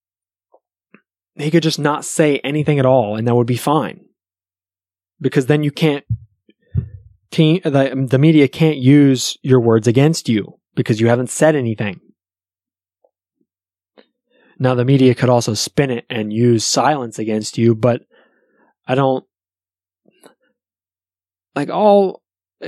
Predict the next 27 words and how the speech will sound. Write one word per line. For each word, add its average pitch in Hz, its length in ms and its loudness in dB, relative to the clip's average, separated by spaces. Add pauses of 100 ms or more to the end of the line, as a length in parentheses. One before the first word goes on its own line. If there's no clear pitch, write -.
(140)
Kevin 190 220 -2
Durant 170 260 2
just 151 140 -4
has 151 240 -4
to 143 100 -10
say, 139 800 -4 (1120)
"Right 135 220 -2
now, 127 200 0
I'm 120 100 -4
committed 127 320 -2
to 127 60 -2
the 120 60 0
Warriors." 117 600 -2 (720)
Or - 80 -2
you 131 100 2
ju-, 143 180 -2
just, 147 400 -4 (600)
just 156 160 -2
say, 170 180 2
"I'm 127 160 -2
committed 127 320 0
to - 80 0
the 127 80 6
Warriors." 127 640 0 (920)
And 185 100 4
that's 196 160 2
it. 220 240 2